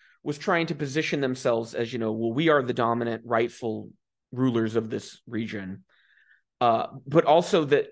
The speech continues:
if we do commit violence, it's just kind of our nature. Like, it, it has that very, like, feeling of, like, a Klingon or a barbarian, where they're like, "Oh, they're just a very savage group of people.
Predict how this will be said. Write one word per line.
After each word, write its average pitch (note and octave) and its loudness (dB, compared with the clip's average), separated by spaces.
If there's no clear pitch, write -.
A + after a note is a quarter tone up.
if D#3 4
we D#3+ -2
do F#3+ -2
commit C#3 -4
violence, A2+ -2
it's A3+ 2
just C4 -2
kind G#3+ -2
of C#3 2
our B2 -2
nature. A#2 0
Like, D#3+ 2
it, F#3+ 0
it F#3+ 6
has G#3 4
that G3 4
very, F#3 0
like, C#3 -2
feeling F3 -4
of, C#3 -2
like, B2+ -4
a A2 -6
Klingon C#3+ -2
or D3 6
a C#3+ 4
barbarian, C3+ 2
where C#3+ 0
they're C3+ 0
like, B2+ -6
"Oh, D#3+ -2
they're D3+ -6
just F3+ -8
a D#3+ -2
very C3 0
savage A#2+ -8
group B2+ -10
of A2+ -20
people. - -12